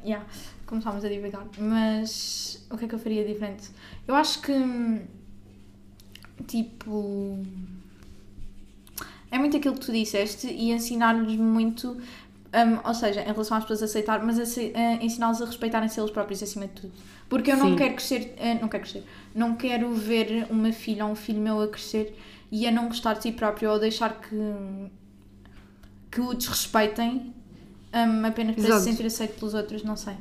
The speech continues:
Speaker 1: Mas isto também estamos a dizer e depois podemos ser uns meios de porcaria. Mas não, eu acho que não. Hum, agora,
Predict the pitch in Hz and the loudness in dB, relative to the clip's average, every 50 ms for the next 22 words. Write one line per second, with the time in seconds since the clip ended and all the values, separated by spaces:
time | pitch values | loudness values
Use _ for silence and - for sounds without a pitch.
0 | - - - - - 226 233 247 240 226 - - 220 214 214 208 208 220 208 202 | -12 -16 -12 -6 -4 -2 -2 0 -2 -2 -4 -4 -4 -4 -4 -4 -4 -4 -4 -4
1 | 208 208 202 202 196 208 196 208 202 - - 208 - - - 202 208 208 202 - | -4 -4 -4 -2 -2 -4 -4 -4 -6 -8 -8 -8 -8 -6 -4 -4 -4 -2 -2 -4
2 | - 226 208 202 214 214 208 208 214 214 214 - - 240 247 240 226 226 - 226 | -2 -2 -2 -2 0 0 0 2 0 0 -2 -2 -2 0 0 2 0 0 -2 -4
3 | - - - 302 294 294 - - 226 214 202 196 190 190 180 - - - - - | -6 -2 2 2 2 2 2 -2 -2 -2 -2 -2 -2 -4 -6 -10 -12 -14 -16 -16
4 | - - - 233 247 240 220 220 190 190 196 202 196 196 196 - - 180 165 - | -14 -8 -4 -2 0 2 2 2 2 2 0 -2 -2 -2 -4 -6 -10 -10 -10 -10
5 | - - - - - - - - - - - - - - - - - - - - | -12 -16 -14 -14 -14 -14 -16 -16 -16 -16 -16 -16 -16 -18 -18 -18 -18 -18 -16 -4
6 | - 254 269 269 269 269 269 277 277 269 277 - - - - - - - - - | 2 6 8 8 8 8 6 4 2 -2 -4 -8 -14 -16 -18 -18 -18 -16 -16 -16
7 | - - - - - - - - - - 330 285 262 240 202 196 202 208 208 | -16 -16 -16 -16 -18 -18 -18 -12 0 4 6 8 10 10 8 8 6 2 0